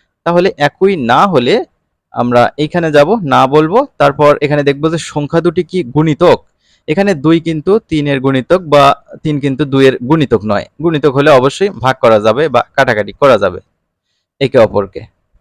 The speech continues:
তাহলে সংখ্যা দুটি কি গুণিতক? না, গুণিতক না। তাহলে আণবিক সংকেতটা আসলে কি? তাহলে আণবিক সংকেত আমরা কিভাবে বের করি? বিষয়টা একটু খেয়াল করো। এ-, এখানে অ্যালুমিনিয়াম ছিল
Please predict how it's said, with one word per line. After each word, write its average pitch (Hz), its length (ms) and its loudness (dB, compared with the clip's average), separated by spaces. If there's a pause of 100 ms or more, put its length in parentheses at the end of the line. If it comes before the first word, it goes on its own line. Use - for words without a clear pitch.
(680)
তাহলে 175 260 2
সংখ্যা 170 280 -2
দুটি 180 220 2
কি 196 160 -6
গুণিতক? 165 480 0
না, 175 120 2 (120)
গুণিতক 151 380 -2
না। 147 140 2 (460)
তাহলে 156 220 2
আণবিক 151 380 -2
সংকেতটা 185 440 -4
আসলে 180 340 -2
কি? 160 180 -4 (720)
তাহলে 160 200 2
আণবিক 143 360 -2
সংকেত 180 280 -4
আমরা 175 160 0
কিভাবে 165 320 2
বের 170 180 -2
করি? 180 220 -4 (200)
বিষয়টা 143 360 0
একটু 147 300 -2 (580)
খেয়াল 123 200 2
করো। 139 220 0 (640)
এ-, 120 180 -6
এখানে 139 300 -4
অ্যালুমিনিয়াম 127 680 -2
ছিল 180 260 -6